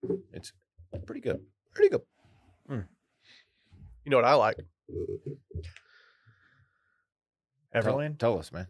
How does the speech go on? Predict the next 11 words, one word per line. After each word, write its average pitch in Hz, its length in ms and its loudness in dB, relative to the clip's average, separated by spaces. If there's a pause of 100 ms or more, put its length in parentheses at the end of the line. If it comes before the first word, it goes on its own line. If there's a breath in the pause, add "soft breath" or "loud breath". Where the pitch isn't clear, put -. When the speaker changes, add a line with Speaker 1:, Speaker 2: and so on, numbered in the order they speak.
Speaker 3:
Yeah. 110 140 2 (760)
Speaker 1:
Okay. - 140 -6 (160)
Speaker 2:
Yeah. - 140 -12 (300)
Speaker 1:
Yeah. - 120 -14 (560)
Speaker 3:
Yeah. - 100 -10 (540)
I 127 80 0
mess 143 200 4
with 131 100 -10
Everlane 113 420 -4
pretty 85 220 -6
hard. - 260 -8